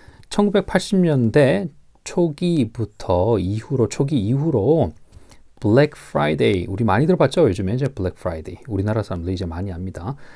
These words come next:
Black Friday는 대문자, 대문자니까 이름이니까 그대로 그냥 가면 돼요. Black Friday는 has been 됐습니다. Has been 그러면 되었다, 지금까지도 그렇다.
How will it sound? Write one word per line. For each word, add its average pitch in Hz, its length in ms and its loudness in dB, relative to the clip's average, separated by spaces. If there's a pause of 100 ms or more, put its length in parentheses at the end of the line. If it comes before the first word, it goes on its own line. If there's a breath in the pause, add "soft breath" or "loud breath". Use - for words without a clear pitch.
(260 loud breath)
Black 185 240 2
Friday는 185 640 4
대문자, 143 360 4
대문자니까 127 560 0
이름이니까 135 640 0
그대로 123 260 -2
그냥 98 180 -2
가면 123 280 2
돼요. - 120 -8 (180)
Black 135 260 2
Friday는 135 640 0 (440 soft breath)
has 147 280 0 (100)
been 120 960 -2
됐습니다. - 480 -14 (540 soft breath)
Has 139 260 2
been 143 260 2
그러면 101 320 -4
되었다, 123 600 0 (140)
지금까지도 104 580 -4
그렇다. 95 380 -6